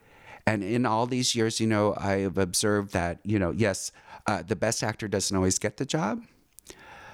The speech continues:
but the job is there for everyone. And whether th-,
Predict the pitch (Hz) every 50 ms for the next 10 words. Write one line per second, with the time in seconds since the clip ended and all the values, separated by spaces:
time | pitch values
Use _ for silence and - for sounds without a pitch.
0 | - - _ - 117 113 - 120 113 101 - 120 104 104 110 113 113 120 - -
1 | - 113 110 110 107 - - 98 98 120 123 135 135 113 92 80 87 98 - -
2 | - 107 107 120 104 123 120 98 90 95 107 113 113 113 123 123 104 131 131 123
3 | 120 107 - - 117